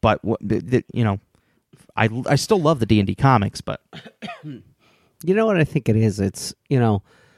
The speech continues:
Speaker 2: I, for one, uh, as a D and D player and, and as a G M, whenever I did G M or D M, whatever you wanna call it,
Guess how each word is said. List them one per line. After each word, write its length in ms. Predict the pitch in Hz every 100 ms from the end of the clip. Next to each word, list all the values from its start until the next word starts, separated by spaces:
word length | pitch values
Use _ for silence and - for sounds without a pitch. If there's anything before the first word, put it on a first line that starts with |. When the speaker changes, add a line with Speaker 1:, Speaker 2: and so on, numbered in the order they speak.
| _ _ _ _ _ _ _ _ -
Speaker 2:
I, 200 | 131 135
for 220 | 131 151
one, 560 | 120 107 110 110 104 107 - _ -
uh, 280 | 95 92 87
as 180 | 104 95
a 220 | 98 90
D 200 | 92 98
and 80 | 92
D 100 | 95
player 320 | - 107 101
and, 320 | 95 95 90 -
and 280 | 101 101 101
as 200 | 101 92
a 180 | 95 90
G 420 | 87 95 95 98
M, 460 | 107 101 95 95 95 _ _
whenever 440 | 98 92 92 98
I 80 | 92
did 280 | 87 120 113
G 240 | 95 90
M 200 | 92 90
or 80 | 92
D 240 | 90 92 92
M, 160 | 90
whatever 320 | 90 92 87
you 60 | 90
wanna 180 | 104 101
call 320 | 101 101 98
it, 120 | 90